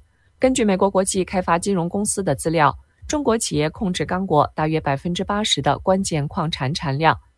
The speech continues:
而且大多数原料最终运往中国进行加工。这项计划由劳工部下属的国际劳工事务局负责执行。劳工事务局表示，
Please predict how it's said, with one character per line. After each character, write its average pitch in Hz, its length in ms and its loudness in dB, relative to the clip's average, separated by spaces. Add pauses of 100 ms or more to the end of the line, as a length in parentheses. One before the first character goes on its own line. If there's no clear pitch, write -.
(260)
而 240 140 4
且 214 160 0
大 190 140 2
多 196 160 0
数 190 120 -4
原 151 220 0
料 170 180 2 (120)
最 202 160 -2
终 220 260 -2
运 160 160 0
往 135 240 6
中 220 180 -2
国 147 220 0
进 143 240 -4
行 139 260 -4
加 175 220 -2
工。 196 240 2 (580)
这 294 120 0
项 262 180 0
计 240 140 0
划 214 240 4
由 190 200 2
劳 175 160 6
工 233 220 -4
部 170 180 2
下 156 220 -2
属 139 180 -2
的 147 180 4
国 160 200 0
际 170 140 -2
劳 143 160 2
工 196 180 -2
事 202 160 -2
务 151 140 0
局 147 260 -2
负 190 160 -4
责 147 180 -2
执 147 200 -4
行。 147 280 -2 (680)
劳 226 120 6
工 247 160 2
事 240 160 -2
务 196 80 2
局 196 160 -2
表 160 220 2
示， - 280 -2